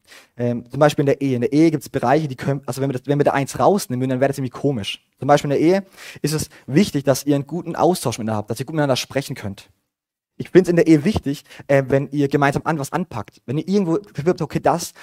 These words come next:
das machen wir auch gemeinsam. Und es ist genauso wichtig, wenn ihr in der Ehe auch, äh, Zärtlichkeit vorkommt. Wenn du eins von den Sachen rausnimmst, dann wird's irgendwie komisch. Also nehmen wir zum Beispiel den Bereich Zärtlichkeit raus aus der Ehe,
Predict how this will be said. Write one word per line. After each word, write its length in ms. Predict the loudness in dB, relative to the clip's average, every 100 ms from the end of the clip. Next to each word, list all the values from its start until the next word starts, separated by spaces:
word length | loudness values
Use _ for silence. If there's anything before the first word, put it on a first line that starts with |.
| -2
das 160 | -2 0
machen 240 | 0 2
wir 80 | 2
auch 100 | 0
gemeinsam. 560 | -4 -4 -4 -6 -8 -14 _ _ _ _ _ -2
Und 120 | -2
es 80 | -2
ist 60 |
genauso 360 | 0 2 2 -2
wichtig, 200 | -4 -4
wenn 100 | -4
ihr 60 |
in 60 | 0
der 160 | 0 2
Ehe 260 | 0 0
auch, 180 | -2 -4 -16 _
äh, 220 | -6 -6 -4
Zärtlichkeit 580 | -2 -2 -4 -8 -10
vorkommt. 480 | -10 -12 -12 -16 -20 _ _ _ _ _ _ _ _ _ _ _
Wenn 100 | 4
du 80 | 6
eins 220 | 6 4
von 80 | 2
den 80 | 4
Sachen 180 | 4
rausnimmst, 420 | 2 2 2 -2 -2
dann 140 | -2
wird's 160 | -4 -6
irgendwie 140 | -8
komisch. 360 | -8 -8 -4 -4
Also 120 | -2
nehmen 100 | 0
wir 40 |
zum 80 | 2
Beispiel 140 | 0
den 160 | -2 -2
Bereich 340 | 2 0 0 0
Zärtlichkeit 600 | 0 0 -4 -2 0 2
raus 240 | 2 2
aus 140 | -2
der 140 | -2 -2
Ehe, 240 | -2 -4